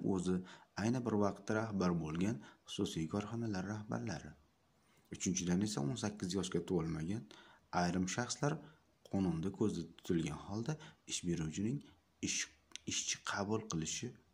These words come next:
mumkin. Ish beruvchi ishchi qabul qilishi mumkin bo'ladi.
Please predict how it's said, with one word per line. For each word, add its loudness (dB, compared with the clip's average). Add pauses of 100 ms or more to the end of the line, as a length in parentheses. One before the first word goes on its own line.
(140)
mumkin. -8 (1080)
Ish -6
beruvchi 2
ishchi 0
qabul 0
qilishi 0
mumkin 0
bo'ladi. -14